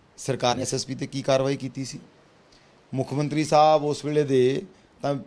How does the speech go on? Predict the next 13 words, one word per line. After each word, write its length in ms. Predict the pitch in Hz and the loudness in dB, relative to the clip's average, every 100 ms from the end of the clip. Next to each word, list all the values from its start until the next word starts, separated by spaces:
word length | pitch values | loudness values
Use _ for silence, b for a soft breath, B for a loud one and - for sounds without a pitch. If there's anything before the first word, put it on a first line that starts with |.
| - 113 | -10 0
ਜਾ 180 | 135 | 0
ਕੇ 160 | 131 151 | 0 -4
ਟੀ 200 | - 143 | -4 -4
ਵੀ 100 | 151 | -4
ਇੰਟਰਵਿਊਆਂ 380 | 151 139 147 151 | -6 -6 -4 -4
'ਚ 60 | |
ਕਹਿ 200 | - 147 | 2 4
ਰਹੇ 120 | 156 156 | 4 4
ਸੀ 140 | 151 | -2
ਕਿ 180 | 156 151 | -4 -4
"ਮੈਂ 240 | 139 143 | 0 0
ਦੇਖੂੰਗਾ 400 | 143 139 151 156 | 0 -2 0 0
ਕੌਣ 360 | 151 151 156 | 0 0 -2